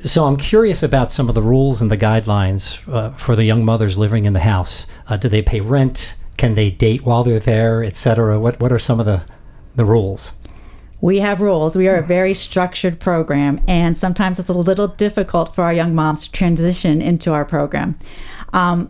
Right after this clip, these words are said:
Speaker 2: we have curfews every night. Our young mothers must be in the house at nine o'clock. On weekends, it must be eleven o'clock.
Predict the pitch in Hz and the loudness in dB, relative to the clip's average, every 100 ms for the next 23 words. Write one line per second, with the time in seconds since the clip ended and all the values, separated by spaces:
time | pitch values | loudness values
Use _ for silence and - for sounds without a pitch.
0 | - 190 180 170 196 190 226 269 339 - | -2 0 0 0 -2 -2 0 0 0 0
1 | 170 170 180 180 175 175 254 - 175 175 | -2 0 0 2 2 0 -2 -2 -2 0
2 | 170 175 180 175 170 170 - 160 160 - | 0 0 0 -2 -2 -2 -4 -4 -2 0
3 | 170 165 160 156 165 - 160 160 151 175 | 0 2 0 -2 -2 -2 0 0 -2 -2
4 | 220 254 170 165 165 160 185 196 - 165 | -2 -4 -2 0 0 -2 -2 -2 -2 0
5 | 165 - 185 214 156 160 - - 131 - | -2 -2 0 0 0 -4 -6 -4 -4 -6